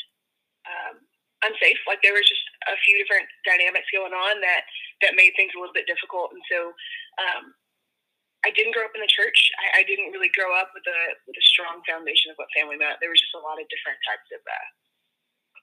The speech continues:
different, you know, like, emotional and substance and, and different kinds of abuse that way. And so, um,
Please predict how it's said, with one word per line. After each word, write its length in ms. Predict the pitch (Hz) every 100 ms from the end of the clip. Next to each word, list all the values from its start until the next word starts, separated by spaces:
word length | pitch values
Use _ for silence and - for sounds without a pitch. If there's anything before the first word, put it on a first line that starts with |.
| -
different, 380 | - - 196 - - _ _
you 160 | - -
know, 60 | 190
like, 100 | -
emotional 560 | 214 - 208 196 196
and 120 | 180 - - - - - _
substance 400 | 196 - 180 175 -
and, 80 | 165
and 220 | 147 165 143 _ _ _ _ -
different 200 | 185 185
kinds 120 | 175
of 60 | 165
abuse 220 | 160 156
that 160 | 156 151
way. 300 | 156 151 143
And 100 | - - 147
so, 80 | 123 - - - - - -
um, 220 | -